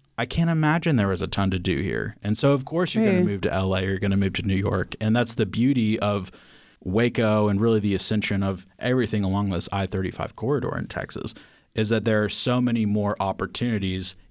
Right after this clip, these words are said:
Speaker 1: if you did want to stay in Waco. And the internet, of course, has democratized that as well. But whether it is theater groups like Silent House or musical promoters like Keep Waco Loud,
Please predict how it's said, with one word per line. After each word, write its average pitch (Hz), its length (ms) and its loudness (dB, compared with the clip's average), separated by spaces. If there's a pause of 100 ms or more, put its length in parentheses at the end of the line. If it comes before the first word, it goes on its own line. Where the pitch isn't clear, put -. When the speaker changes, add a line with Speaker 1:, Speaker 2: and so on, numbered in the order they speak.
Speaker 1:
if 120 140 -2
you 120 120 2
did 117 280 -2
want 98 260 -2
to 95 80 -4
stay 90 240 -2
in 92 140 0
Waco. 92 460 0
And 98 240 0
the 117 140 0
internet, 113 360 2
of 101 120 -6
course, 101 320 -2
has 104 140 -4
democratized 98 800 -4
that 98 160 -2
as 90 180 -6
well. 104 360 0
But 98 280 -4 (520)
whether 113 380 2
it 107 140 2
is 104 360 0 (360)
theater 165 380 2
groups 101 400 0
like 110 180 0
Silent 139 480 0
House 95 440 -4 (100)
or 101 480 -2 (280)
musical 101 920 0 (280)
promoters 95 580 0
like 95 180 -2
Keep 110 220 -4
Waco 101 320 -2
Loud, 98 500 0